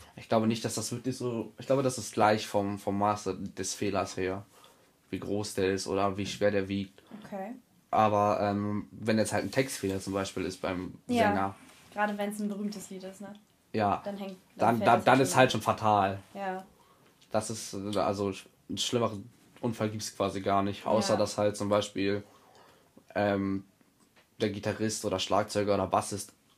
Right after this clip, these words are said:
Speaker 1: irgendwann gar nicht mehr weiß, was er spielen soll und komplett
Speaker 2: Ja.
Speaker 1: raus ist.
Speaker 2: Ich glaub generell, so wenn so die Bassdrum oder so auf einmal so komplett rausfällt, dann ist das halt schon echt scheiße.
Speaker 1: Ja. Also, denkt immer dran, der Snack der Woche sind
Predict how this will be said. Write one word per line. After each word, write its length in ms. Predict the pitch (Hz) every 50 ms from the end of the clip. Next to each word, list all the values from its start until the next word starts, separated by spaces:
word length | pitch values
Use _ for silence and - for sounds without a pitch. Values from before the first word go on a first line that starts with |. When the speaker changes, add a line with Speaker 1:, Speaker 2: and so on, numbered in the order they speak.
| _ -
Speaker 1:
irgendwann 340 | 113 110 107 - 104 98 92
gar 140 | 101 101 107
nicht 120 | 101 98
mehr 120 | 110 104 104
weiß, 180 | 104 101 -
was 100 | 101 92 101
er 40 |
spielen 300 | 95 - - 110 104 104 101
soll 140 | 104 101 95
und 100 | 92 -
komplett 340 | - 98 104 98 98 98
Speaker 2:
Ja. 60 | 98 95
Speaker 1:
raus 240 | 95 95 95 -
ist. 260 | - - - - - - - - - -
Speaker 2:
Ich 80 | -
glaub 180 | - 226 220 220
generell, 440 | 220 202 208 202 202 208 208 208 208
so 120 | 208 196
wenn 180 | 196 196 196 190
so 100 | 190 190
die 100 | 185 185
Bassdrum 680 | 185 - 185 185 202 - - - 214 202 196 190 190
oder 300 | 185 190 196 196 196 202
so 140 | 208 202 208
auf 280 | 208 208 202 202 202 -
einmal 240 | - 202 202 202
so 80 | 190 196
komplett 420 | 196 - 214 196 196 190 - - -
rausfällt, 640 | 190 196 214 226 214 - - 240 214 208 208 208 208
dann 140 | 190 180 180
ist 140 | 180 185 - -
das 140 | 185 185 -
halt 140 | 185 175 175
schon 160 | - 185 -
echt 220 | - 180 180 -
scheiße. 400 | - - - - 185 - 175 190 - - - 214
Speaker 1:
Ja. 260 | - 101 95 98 - - _ _ - - - _ _ _ _ _ _ _ _ - - - _ _ _ _
Also, 380 | - 117 117 113 104 90 98 101 - _ _ _ _ _ _ _
denkt 200 | - 110 117 110
immer 180 | - 117 117 117
dran, 320 | 113 113 120 131 135 135 - _ _ _ _ _ _ _ _ _ _ _ _ _ _ _ _ _ _ - _ -
der 100 | 107 104
Snack 400 | - - 110 110 113 - - -
der 160 | 104 104 101
Woche 380 | 107 107 - 120 123 127 127 - _ _ _ _ _ _
sind 300 | - 101 101 101 95 -